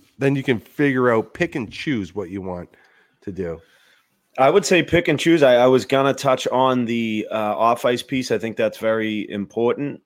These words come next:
Speaker 2: uh, especially at that fourteen-year-old
Speaker 1: Yeah.
Speaker 2: age group. But then also, I, I think I would add one other little wrinkle. Like, if you can pick and choose, like, I would focus on some video stuff. Like, watch,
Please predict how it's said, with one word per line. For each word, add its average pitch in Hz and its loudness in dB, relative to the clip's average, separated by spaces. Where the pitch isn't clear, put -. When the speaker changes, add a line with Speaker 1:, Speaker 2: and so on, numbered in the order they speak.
Speaker 2:
uh, 101 -2
especially 104 -6
at 101 -6
that 101 -4
fourteen-year-old 104 -4
Speaker 1:
Yeah. 104 -6
Speaker 2:
age 101 -6
group. 143 -6
But 117 0
then 120 0
also, 110 2
I, 104 0
I 107 0
think 123 -2
I 127 4
would 120 2
add 113 -2
one 110 -2
other 113 2
little 110 0
wrinkle. 117 -4
Like, 101 -2
if - -8
you 185 -4
can 147 -2
pick 135 -2
and 120 -4
choose, 131 -4
like, 107 -2
I 104 2
would 135 -2
focus 127 0
on 123 -2
some 110 -6
video 110 -2
stuff. - -12
Like, 82 -12
watch, 90 -6